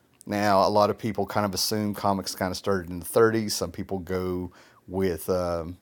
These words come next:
you know, first appearance of Superman in nineteen thirty-eight. People also go to the comic strips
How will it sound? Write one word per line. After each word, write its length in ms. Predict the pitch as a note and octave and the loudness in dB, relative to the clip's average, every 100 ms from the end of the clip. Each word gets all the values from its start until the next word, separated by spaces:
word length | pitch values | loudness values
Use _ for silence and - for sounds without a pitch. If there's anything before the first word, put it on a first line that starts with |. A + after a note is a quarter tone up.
| G3 | -10
you 80 | G#2+ | -4
know, 160 | F2+ F#2 | -2 -2
first 320 | - G2 - | 2 0 0
appearance 280 | - G2 - | -4 -4 -4
of 80 | |
Superman 640 | - - B2 A#2 A2+ A2 A2+ | -4 -4 -2 0 2 2 0
in 80 | |
nineteen 340 | F#2 F2 - F#2 | 0 -2 -4 -4
thirty-eight. 600 | G2+ F2+ F#2 A#2+ A#2+ - - - _ | -2 0 6 6 6 0 -20 -20 _
People 260 | - G#2+ G#2 | -4 2 6
also 280 | G#2 - G#2 | 6 4 0
go 340 | G2+ G2+ G2 | 2 4 2
to 360 | G2 - G2 F#2+ | 0 -4 -2 -4
the 100 | F#2+ | -2
comic 380 | - G2 G2+ | 2 2 2
strips 500 | - - G#2+ G2+ - | -6 -2 0 0 -4